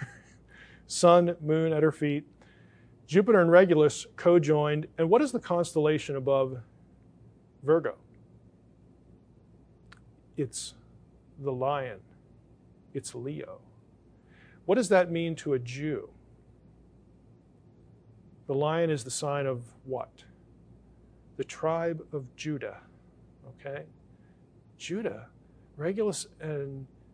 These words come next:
and Jupiter are intersecting in Leo.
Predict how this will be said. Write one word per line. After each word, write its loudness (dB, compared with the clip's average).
and -12
Jupiter -4
are -8
intersecting -4
in -8
Leo. -4